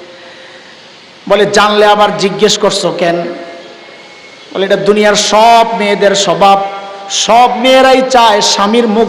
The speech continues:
দিয়ে একটু বাবার বাড়ির প্রশংসা শুনতে। একদিন খালি বদনাম করে দেখেন, এক সপ্তাহ তরকারি মজা হয় না।" সত্য কথা কন, এই বিপদে আমি একা না, আরো আছে।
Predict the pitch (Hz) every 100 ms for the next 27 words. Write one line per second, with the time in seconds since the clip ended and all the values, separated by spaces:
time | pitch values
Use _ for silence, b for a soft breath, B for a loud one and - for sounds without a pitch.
0 | 175 208 196 - 196 196 202 208 190 196
1 | 180 170 175 160 196 196 196 175 180 175
2 | 175 180 175 175 175 - - - - -
3 | - - - - - B B B - 254
4 | 285 220 370 349 370 370 339 339 370 370
5 | 359 339 311 311 311 285 294 - 294 294
6 | 277 285 285 277 277 277 240 202 170 -
7 | - - - - - - - - - 240
8 | - - - - - - - - - -
9 | - 220 - 247 202 220 220 202 202 226
10 | 196 233 240 220 226 233 240 226 220 226
11 | 220 214